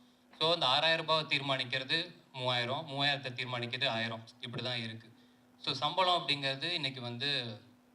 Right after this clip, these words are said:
நம்மளோட படம் எந்த அளவுக்கு பண்ணுதோ,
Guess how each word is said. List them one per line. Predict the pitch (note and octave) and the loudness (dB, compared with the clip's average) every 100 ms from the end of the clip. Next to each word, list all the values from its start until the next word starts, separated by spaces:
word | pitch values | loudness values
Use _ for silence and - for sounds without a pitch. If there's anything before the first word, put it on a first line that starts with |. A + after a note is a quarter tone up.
| _ _ - | _ _ -2
நம்மளோட | C#3 C3+ C3+ B2+ C#3+ D#3 | 2 2 4 4 2 0
படம் | C#3+ C3+ E3+ F3 | 2 4 4 0
எந்த | B2 C3 | -4 -2
அளவுக்கு | C3+ C3 A#2+ A#2 | -2 -4 -6 -6
பண்ணுதோ, | A#2+ A2 B2+ F3 | -4 -4 -4 -4